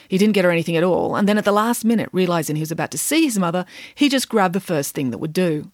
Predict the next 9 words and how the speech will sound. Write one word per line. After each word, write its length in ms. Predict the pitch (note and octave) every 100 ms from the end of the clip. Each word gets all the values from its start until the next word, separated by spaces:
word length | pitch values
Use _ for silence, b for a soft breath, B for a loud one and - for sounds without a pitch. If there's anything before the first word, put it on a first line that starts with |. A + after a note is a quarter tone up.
| _ _ _ _ _ _ _ _ _
"And 140 | F3+ F3
that 180 | E3
was 160 | - F#3
a 80 | G3
statue 600 | - - F3 - F3+ F3+
by 180 | F#3 F3+
you?" 500 | F3 F3 F3 - -
asked 260 | - - F2
Ian. 300 | - -